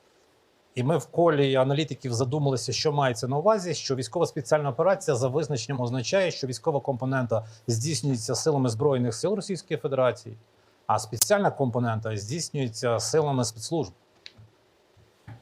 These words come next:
І вивчення доктрини Російської Федерації, яка, на наш подив, до речі, мала публічність, вона була опублікована у випуску Академії Збройних сил Великобританії у дві тисячі вісімнадцятому році,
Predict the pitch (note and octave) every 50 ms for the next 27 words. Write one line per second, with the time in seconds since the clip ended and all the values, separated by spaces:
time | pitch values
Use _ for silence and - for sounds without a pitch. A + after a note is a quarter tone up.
0 | _ _ _ _ - C#3+ C3 C3 A#2 B2 - A3 - - - D#3+ D3 C#3+ C3+ B2
1 | G#2+ C3 - - - E3+ F#3+ F#3 D#3 C3+ B2+ A#2+ A#2 - - E3 C#3 - C#3+ B2+
2 | - - A#2+ C3+ D#3 F#3+ F#3+ F#3+ - C3+ B2 A#2 - D3 C#3 C3 C3+ C#3+ D3 C3+
3 | - - - - D#3+ F3+ E3 A#2 A2 G#2 F#2+ F#2 G2+ A2 A2+ G#2+ G#2+ A2 - -
4 | G2+ A2+ B2 C3+ C3+ C3 A#2+ A2+ G#2 G#2 G2+ F#2+ F#2 F2+ E2+ E2 - _ _ _
5 | _ - A2+ - - A3+ G#3+ - - D3+ C#3 A#2+ A2 - A#2 A#2 B2+ C3 B2 A#2
6 | A#2+ D3+ G3+ E3+ B2 A#2 A#2+ A#2 - D3+ D#3 C#3 B2+ A#2+ A2+ A2 G#2+ G2+ A2 A2+
7 | A#2 G#2+ B2+ D3+ B2+ - B2+ - - - A#2 A#2 G#2+ - A#2 A2 A2+ C3+ C#3 C3
8 | B2 A#2+ A#2 A#2 A2+ G#2+ A2 - - - - - - G#2 G2+ A#2+ D3 D3+ C#3 B2+
9 | B2 A2 A2 - - D3 C3+ A#2+ B2 A#2 A2 - A2+ A2 A#2+ A#2 A2 - F3 F3+
10 | E3+ D3+ C3 A2+ A2 G#2+ A2 A#2 A2 B2 C#3+ A#2+ - - - - G#2+ G#2+ A2 A#2
11 | B2 B2 C3+ B2+ - - - G2 G2 G#2+ B2 D#3+ F#3 F3+ - - C3+ A#2